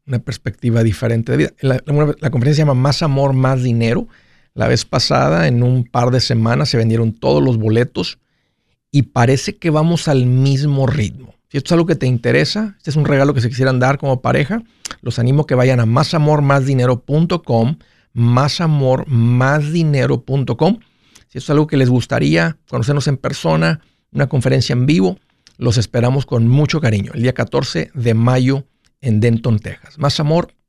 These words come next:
más dinero. Estaba platicando con Javi, me dijo: "Andrés, fíjate que vendí un terreno que tenía en Puerto Rico, tú me hiciste recomendación, me dieron setenta mil dólares, los puse en inversión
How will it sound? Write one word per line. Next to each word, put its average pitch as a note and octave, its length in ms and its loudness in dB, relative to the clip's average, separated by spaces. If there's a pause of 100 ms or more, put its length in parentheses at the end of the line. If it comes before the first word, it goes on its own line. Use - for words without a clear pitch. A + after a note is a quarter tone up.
(140)
más B2+ 300 0
dinero. F#2+ 360 -6 (220)
Estaba - 240 -2
platicando G3 320 2
con F3+ 80 2
Javi, F3+ 420 2
me F3 140 -2
dijo: D#3 200 2
"Andrés, D3+ 300 2
fíjate E3 380 -2
que C3+ 240 2 (280)
vendí D3 680 2
un D3 260 0
terreno C#3 440 0
que C3+ 100 -2
tenía B2+ 200 0
en C3 100 -2
Puerto C3 240 -2
Rico, C3+ 500 0
tú C3 80 -6
me B2 80 0
hiciste B2 220 -2
recomendación, B2+ 720 0
me C3 60 2
dieron B2+ 120 2
setenta B2+ 320 0
mil B2 180 0
dólares, D3 380 -2
los A#2+ 100 -4
puse C3 200 -4
en C3 60 0
inversión C3 520 -2